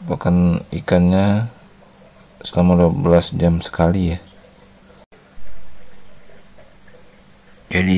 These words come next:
sini saya buka dulu kalkulatornya, ya, untuk menghitungnya nanti.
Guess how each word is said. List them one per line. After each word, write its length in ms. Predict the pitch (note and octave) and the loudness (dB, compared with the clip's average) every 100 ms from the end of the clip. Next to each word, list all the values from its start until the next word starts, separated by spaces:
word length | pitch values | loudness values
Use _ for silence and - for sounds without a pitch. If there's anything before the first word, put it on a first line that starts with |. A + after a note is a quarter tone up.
| G2+ | 2
sini 240 | F2 F#2+ | 4 4
saya 240 | F#2 F#2 | 6 6
buka 240 | F2 E2 F2 | 6 6 6
dulu 400 | F2 F2+ G2 - | 6 6 6 2
kalkulatornya, 760 | - - D#3 D#3 - E2 E3+ E3+ | 0 -2 0 0 0 2 4 4
ya, 160 | D#2+ F#2 - - - - - - - - - - - | 4 -2 -10 -20 -20 -20 -20 -20 -20 -20 -20 -18 -10
untuk 320 | - - - | -4 -4 0
menghitungnya 1120 | E2+ E2+ D#2+ D2+ - E2+ E2 E2 E2 D#2+ - | 2 2 2 0 2 4 4 4 4 2 2
nanti. 560 | D#2+ D#2 - F2 F#2 | 2 0 2 4 4